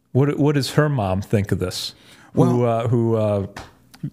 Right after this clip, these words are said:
Speaker 1: was kinda got that alarming phone call years, years prior and then probably hadn't heard anything of you?
Speaker 2: Well, Pam was fifteen. Her mother allowed her to start dating at fifteen.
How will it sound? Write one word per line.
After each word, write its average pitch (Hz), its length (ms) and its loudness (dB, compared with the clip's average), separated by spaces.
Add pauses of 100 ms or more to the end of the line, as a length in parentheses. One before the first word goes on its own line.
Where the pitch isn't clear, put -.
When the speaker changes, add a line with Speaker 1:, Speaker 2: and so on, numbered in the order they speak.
(640)
Speaker 1:
was 117 300 -4
kinda 113 280 0
got 107 220 -2
that 110 140 2
alarming 104 400 0
phone 117 260 0
call 110 240 2
years, 113 500 0
years 117 360 0
prior 120 380 2
and 101 120 -2
then 101 140 0
probably 101 360 2
hadn't 104 280 0
heard 104 240 0
anything 98 340 0
of 110 160 -2
you? 82 100 -8 (220)
Speaker 2:
Well, 98 120 4
Pam 123 260 2
was 104 160 -4
fifteen. 104 460 2
Her 98 80 2
mother 101 200 0
allowed 87 300 0
her 92 80 -2
to - 40 -8
start 82 340 0
dating 95 300 0
at 76 100 -4
fifteen. 76 720 -4